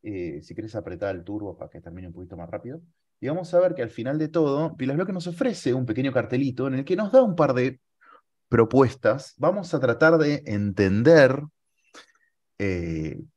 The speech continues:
qué es lo que nos está proponiendo. Nos está proponiendo leer fácilmente el programa, eh, nos dice que lo dividamos, que usemos procedimientos,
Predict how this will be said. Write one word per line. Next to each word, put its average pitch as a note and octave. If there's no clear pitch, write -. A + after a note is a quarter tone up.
qué F3+
es G#3
lo G3
que D3+
nos G#2
está B2+
proponiendo. A#2
Nos F2+
está C#3+
proponiendo C#3
leer G#2+
fácilmente G#2+
el G2
programa, A#2+
eh, F2
nos G#2+
dice A2+
que G2
lo F#2+
dividamos, G#2+
que -
usemos G#2+
procedimientos, A2